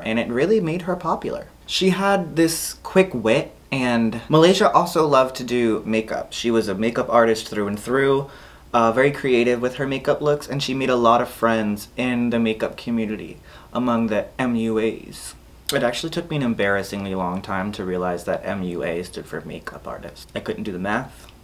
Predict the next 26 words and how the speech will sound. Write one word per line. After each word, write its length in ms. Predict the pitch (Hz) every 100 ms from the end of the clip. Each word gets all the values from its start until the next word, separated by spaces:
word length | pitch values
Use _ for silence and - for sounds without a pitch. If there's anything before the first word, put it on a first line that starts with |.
| -
on 160 | 135 139
that 180 | 131
one. 300 | 139 131 139 - -
I 80 | 104
wasn't 280 | 101 101
putting 240 | - 104 95
the 80 | 90
two 380 | 101 95 92
together, 500 | 90 90 101 110 113
the 120 | 110 95
three 300 | - 113 107
together. 480 | 110 110 110 110
See, 220 | 113 123 120
I'm 120 | 120
not. 300 | 117 110 - - -
Malaysia 480 | 151 151 165 180 185
loved 420 | 143 110 120 120
to 80 | 131
put 180 | 139 120
a 40 |
look 240 | 101 98 -
together 500 | 120 120 117 123 120
just 340 | - 98 -
to 60 | 101
take 280 | 107 107
pictures, 640 | - 95 - 127 151 -